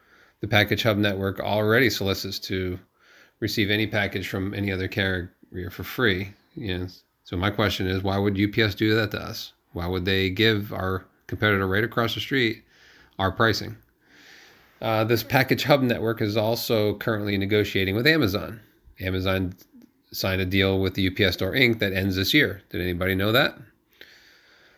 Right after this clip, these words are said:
Um, so that means Amazon can and probably will offer a unique Q R code like we have to those A S Os soon.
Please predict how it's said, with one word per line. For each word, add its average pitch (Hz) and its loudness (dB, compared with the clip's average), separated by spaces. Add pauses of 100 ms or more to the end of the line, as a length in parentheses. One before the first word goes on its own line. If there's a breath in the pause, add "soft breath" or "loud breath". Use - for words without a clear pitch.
(180 loud breath)
Um, 110 2
so 123 0
that 139 4
means 139 4
Amazon 117 4
can 110 0
and 110 0
probably 104 2
will 127 4
offer 101 0
a 110 0
unique 98 2
Q 113 0
R 120 0
code 95 -2
like 101 -4
we 95 0
have 87 -10 (120)
to 90 -4 (300)
those 90 0
A 90 0
S 95 0
Os 113 -2
soon. 98 -2